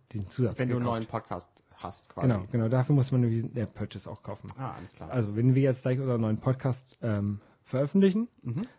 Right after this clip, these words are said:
Speaker 1: dann kriege ich innerhalb von, keine Ahnung, zehn, zwanzig Minuten eine Push-Nachricht, „Hey, hier Dirty Minutes Left ist erschienen.“
Speaker 2: Mhm.
Speaker 1: Und dann kann ich die App öffnen und dann lädt er mir die automatisch runter. Man kann einstellen, ob sie auch im drei G runterladen soll oder nur unterm,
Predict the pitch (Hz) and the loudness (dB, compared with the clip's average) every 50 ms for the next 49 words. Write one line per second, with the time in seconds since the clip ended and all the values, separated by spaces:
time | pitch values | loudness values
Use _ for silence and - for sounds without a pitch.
0 | _ _ - - 117 113 113 - 135 123 123 123 113 - - 127 117 113 107 95 | _ _ -6 -2 -2 -2 0 0 -2 0 0 0 -2 -2 0 2 4 4 4 4
1 | 101 107 110 - _ - - 101 101 101 98 - - 92 92 92 95 92 90 87 | 2 -2 -2 -4 _ -6 -2 0 0 0 0 -2 -6 -8 -6 -6 -6 -6 -6 -6
2 | 85 - - 104 101 95 - 101 95 98 95 95 107 110 113 - - 113 110 110 | -8 -6 -6 -4 -4 -4 -4 -6 -6 -6 -2 0 0 0 0 0 -2 -4 -4 -4
3 | _ _ _ _ _ _ - 120 110 - 147 147 131 - 151 139 123 139 135 131 | _ _ _ _ _ _ -8 -8 -2 0 0 0 2 2 0 2 2 2 0 -2
4 | 131 - 120 117 120 117 110 - 120 117 113 113 110 101 - 107 107 104 98 95 | -4 -4 -2 0 0 0 0 0 -2 -2 0 -2 -4 -4 -2 -2 -2 -2 -2 -2
5 | - 135 139 135 - 139 127 135 127 127 - 160 180 208 220 _ _ _ _ - | -2 -4 -4 -2 -4 -6 -2 -2 -2 0 0 0 0 0 -2 _ _ _ _ -20
6 | - - 123 120 131 185 - - 123 120 113 107 123 120 107 95 - 120 113 107 | -20 -10 -8 -8 -8 -8 -8 -2 0 0 0 2 0 0 0 -2 -4 -6 -6 -6
7 | - _ - 135 131 - 175 170 175 160 143 131 123 123 123 120 123 113 120 110 | -6 _ -6 -6 0 4 4 4 4 2 0 0 2 4 4 4 6 4 4 4
8 | 110 113 113 110 117 113 107 104 101 107 101 101 98 101 98 - 127 127 113 - | 6 6 4 4 2 0 -2 -2 -2 0 0 0 -2 -4 -4 0 2 2 2 2
9 | 131 170 196 _ _ _ _ _ _ _ _ _ _ - - 123 - - 123 107 | -2 -4 -6 _ _ _ _ _ _ _ _ _ _ -4 -2 -2 0 0 -2 2
10 | 120 135 131 - 135 127 - - - - - 104 - 127 123 113 110 110 98 110 | 2 2 2 4 2 0 0 -2 -6 -6 -6 -4 -2 -2 -2 0 0 0 -2 -2
11 | 107 120 131 143 139 143 127 120 123 123 117 117 120 113 120 120 123 120 107 101 | -2 -2 -4 -2 0 0 0 2 0 0 0 0 0 0 0 -2 0 0 -2 -2
12 | 101 104 117 113 107 98 95 104 98 98 98 98 107 | -2 -2 -2 -2 -2 -2 -2 -4 -6 -4 -6 -8 -8